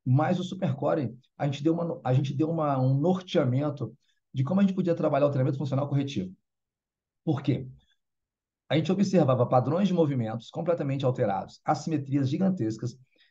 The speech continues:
A gente fazia várias avaliações, como o próprio F M S, e outras avaliações que foram surgindo pela questão funcional. E aí as pessoas, ou nós todos, né, vou me colocar dentro porque eu faço parte dessa classe, obviamente, tínhamos dificuldade de prescrever exercícios.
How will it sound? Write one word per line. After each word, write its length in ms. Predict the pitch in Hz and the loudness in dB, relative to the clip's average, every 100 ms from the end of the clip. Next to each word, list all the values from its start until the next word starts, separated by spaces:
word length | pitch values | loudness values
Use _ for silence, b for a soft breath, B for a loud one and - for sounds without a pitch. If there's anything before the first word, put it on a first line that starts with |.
| b _ _ | b _ _
A 80 | 135 | -2
gente 140 | 185 | 0
fazia 240 | 180 170 175 | 2 4 4
várias 240 | 190 202 | 4 2
avaliações, 560 | 185 160 120 - 143 135 | 2 2 2 0 -4 -4
como 140 | 139 | -4
o 20 | |
próprio 240 | - - 143 | -2 -2 -2
F 140 | 131 | -2
M 120 | 131 | 0
S, 460 | 104 120 135 127 - | 0 0 0 -2 -2
e 40 | |
outras 260 | 127 143 139 | -4 -2 0
avaliações 400 | 135 123 110 131 | 2 2 0 -4
que 60 | - | -4
foram 140 | 156 | -4
surgindo 680 | 147 160 120 101 180 165 - - _ _ _ _ _ _ _ _ - | -2 -2 -2 0 0 0 -2 -10 _ _ _ _ _ _ _ _ -2
pela 180 | 151 160 | 0 2
questão 300 | 156 165 165 | 2 2 2
funcional. 600 | 175 147 185 107 - _ _ _ _ 156 | 0 -2 0 -2 -4 _ _ _ _ -2
E 100 | 175 | 0
aí 140 | 208 | 2
as 80 | 196 | 2
pessoas, 500 | 156 - 180 135 - | -2 0 0 -2 -4
ou 140 | 113 | -4
nós 300 | 117 135 131 | 0 0 0
todos, 340 | - 156 117 - | -4 -6 -6 -6
né, 240 | 120 - | -6 -6
vou 140 | 101 120 | -6 -4
me 80 | 123 | -2
colocar 320 | 120 113 113 | -4 -4 -4
dentro 260 | 107 139 | -4 -6
porque 200 | - 123 | -8 -6
eu 60 | 117 | -4
faço 220 | 113 110 | -4 -4
parte 240 | - 113 104 | -4 -4 -6
dessa 180 | - | -10
classe, 300 | 98 113 131 | -6 -4 -2
obviamente, 400 | 92 101 139 - - _ _ _ _ _ _ _ _ b b _ | -2 -2 -4 -6 -16 _ _ _ _ _ _ _ _ b b _
tínhamos 260 | - - 190 | -2 6 6
dificuldade 680 | 208 202 202 170 139 160 147 | 6 2 0 0 2 2 0
de 100 | - | -2
prescrever 680 | 175 185 185 185 175 123 156 | -2 -2 -2 0 0 4 4
exercícios. 720 | 151 127 - - - - | 4 0 -6 -12 -12 -16